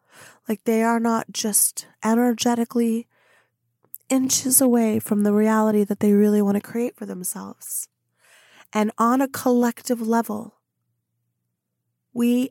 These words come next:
as a society, a planet, have evolved. That great awakening happened, and now we're starting to feel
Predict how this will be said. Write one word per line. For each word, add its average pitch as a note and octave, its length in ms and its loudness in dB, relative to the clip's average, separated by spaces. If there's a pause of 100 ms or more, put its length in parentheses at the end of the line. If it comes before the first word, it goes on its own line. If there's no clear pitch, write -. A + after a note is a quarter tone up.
as A3 400 -2
a G#3+ 320 2 (300)
society, A3+ 840 0
a G#3 120 0
planet, G#3+ 720 -2
have G#3 220 -8
evolved. B3+ 680 -8 (1080)
That - 180 -6
great A3+ 340 -2
awakening A#3 640 -2
happened, A3 800 -8 (420)
and A3 220 -4
now A3+ 260 0
we're A#3+ 140 -2
starting A#3 460 -4
to G#3 120 -10
feel B3 600 -6